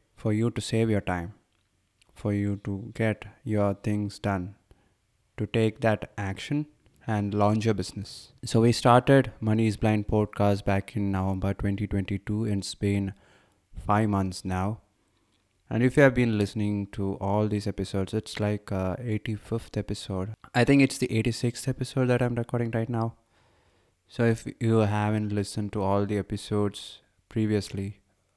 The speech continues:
go listen to it. You will get the motivation, because that's what I'm trying to do through this show, to motivate you guys to stop chasing jobs,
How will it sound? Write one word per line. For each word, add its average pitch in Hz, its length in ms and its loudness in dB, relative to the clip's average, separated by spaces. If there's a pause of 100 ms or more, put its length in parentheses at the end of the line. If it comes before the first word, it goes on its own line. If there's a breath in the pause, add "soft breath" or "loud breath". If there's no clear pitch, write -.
(960)
go 110 80 0
listen 101 420 0
to 113 80 -2
it. 117 220 -2 (720)
You 107 160 2
will 135 180 6
get 113 320 2 (160)
the 113 100 -2
motivation, 98 720 0
because 101 540 -2 (360)
that's 131 320 2
what 117 360 4
I'm 107 240 -2
trying 104 320 -2
to 104 80 -6
do 98 380 -4 (160)
through 104 200 -4
this 120 180 0
show, 104 460 0 (720)
to - 80 -8
motivate 110 520 2
you 113 180 2
guys 104 540 0 (1120)
to 113 80 -10
stop 135 420 6
chasing 113 480 2
jobs, 92 540 0